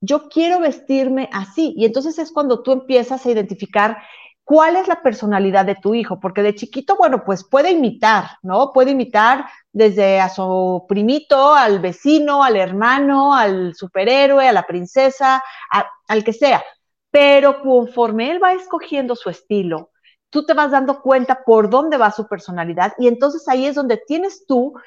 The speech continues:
que encontrar las herramientas para apoyarlo sobre esa misma, sobre esa misma personalidad. Porque generalmente los niños no meten la pata como tal. Los niños realmente lo que están haciendo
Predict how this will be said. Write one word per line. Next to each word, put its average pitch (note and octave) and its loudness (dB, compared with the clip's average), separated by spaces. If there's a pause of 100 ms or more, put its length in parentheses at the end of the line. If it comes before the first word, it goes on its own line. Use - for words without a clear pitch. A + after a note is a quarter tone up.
(300)
que C4 2
encontrar A3+ 0
las D4+ -4
herramientas G#3 -6
para A3 4
apoyarlo A3+ 2
sobre F#3 -6
esa E3+ -8
misma, E3 -8 (320)
sobre G3+ 0
esa G#3 -4
misma G3+ -4
personalidad. F3+ -2 (340)
Porque D4 0
generalmente E4+ 0
los A#3 -2
niños A#3+ -4
no A3+ -2
meten C#4+ -2
la F#3+ 2
pata A3 0
como E3 -8
tal. G3+ 0 (160)
Los F#3+ -6
niños C#4 -4
realmente C#4+ 0
lo G3 -4
que - -10
están A#3 -6
haciendo G3+ -4